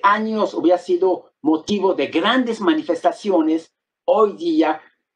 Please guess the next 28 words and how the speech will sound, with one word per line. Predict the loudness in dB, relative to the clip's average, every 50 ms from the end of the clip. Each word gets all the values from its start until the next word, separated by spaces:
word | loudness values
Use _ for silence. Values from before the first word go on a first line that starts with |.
| _ _
prácticamente | 0 2 2 2 2 -4 -6 0 2 2 2 2 -2 -4 -2 -2 0 0
la | 0 -2 -2
población, | -4 0 0 -2 -2 -2 -4 -4 -4 -4
la | -4 -8 -10 -12
sociedad | -10 -8 -4 0 0 -2 -2
civil, | 0 -2 -2 0 4 2 2 2 0 _ _ _ _ _ _
no | -8 -4 2 2 2 2 2 0
ha | 0 0 0 0
salido | -2 -2 -2 -2 0 0 0
a | 0
la | 0 -4
calle. | -4 -6 -4 -4 -6 -8 -10 _
Claro, | 0 2 2 2 2 0 -4 -4
no | -4
ha | -4
salido | -2 -2 -2 -2 0 0 0 0 0 -2 -10 _ _ _ _ _ -2
porque | -2 -2 2 2 0
hay | 0 2 0
toques | 0 0 0 -2 0
de | 0 -2 0
queda, | 2 0 0 2 2 -2 -2 -2 -12 _ _ _ _ _ 2
hay | 4 4 4 2
controles, | -2 -4 -2 -2 -2 0 0 0 -2 -2 -8 -6
eh, | -4 -2 -2 -2 -2 0
de | 2 2
la | 2 2
policía, | -2 -2 -2 -2 -4 -4 -4 0 2 2 2 2 0 -4 -12 _ _ _ _ _
no | -6 0 2 2 2 2 0 -2 -6